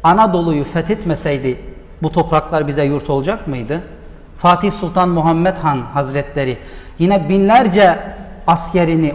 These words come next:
ordusundan binlerce neferini şehit verip şu üzerinde yaşamış olduğumuz İstanbul'u fethetmeseydi bugün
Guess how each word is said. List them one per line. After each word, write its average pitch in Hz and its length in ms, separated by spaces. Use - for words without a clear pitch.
ordusundan 160 720
binlerce 160 520
neferini 151 540
şehit - 500
verip 180 300
şu - 140
üzerinde 170 460
yaşamış 175 540
olduğumuz 175 440
İstanbul'u 185 500
fethetmeseydi 151 840
bugün 214 420